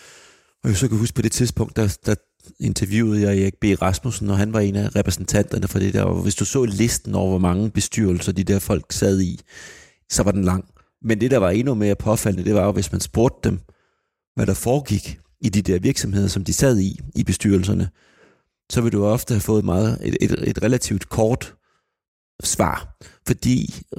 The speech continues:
øh, mange af de bestyrelses-, altså, man kan sige, bestyrelseskulturerne på det tidspunkt i de, og nu er vi tilbage i, måske især i firserne, men jo også et stykke ind i halvfemserne,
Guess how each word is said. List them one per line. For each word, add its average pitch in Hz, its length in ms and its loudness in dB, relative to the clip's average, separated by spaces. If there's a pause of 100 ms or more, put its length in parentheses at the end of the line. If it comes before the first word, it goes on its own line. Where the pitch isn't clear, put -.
øh, - 140 -2
mange 113 420 0
af 117 80 -4
de 110 100 2
bestyrelses-, 110 880 0
altså, 98 180 -4
man 110 120 0
kan - 20 -4
sige, 120 140 2
bestyrelseskulturerne 123 1500 0
på 107 100 -2
det 101 140 -6
tidspunkt - 600 -2
i - 80 -4
de, 104 300 2 (100)
og - 120 -2
nu 104 80 2
er 107 40 2
vi 107 100 2
tilbage 98 360 0
i, 95 300 -2
måske 95 220 -2
især 92 180 0
i 87 100 0
firserne, - 420 0
men 98 200 -2
jo 120 140 0
også 139 200 2
et 131 40 -6
stykke 120 200 0
ind 110 80 0
i - 20 2
halvfemserne, 101 480 0